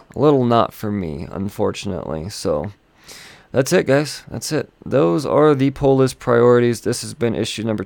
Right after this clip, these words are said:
two hundred thirty something. Four? Two hundred thirty-four. Uh, <laughs> so, yeah, I hope you've been informed, uh,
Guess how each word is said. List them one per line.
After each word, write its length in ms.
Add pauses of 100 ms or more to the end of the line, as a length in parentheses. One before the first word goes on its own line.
(100)
two 180
hundred 480 (540)
thirty 840 (100)
something. 1600 (680)
Four? 480 (520)
Two 140
hundred 160
thirty-four. 580 (460)
Uh, 960 (360)
<laughs> 300
so, 760
yeah, 320
I 80
hope 220
you've 160
been 140
informed, 840
uh, 640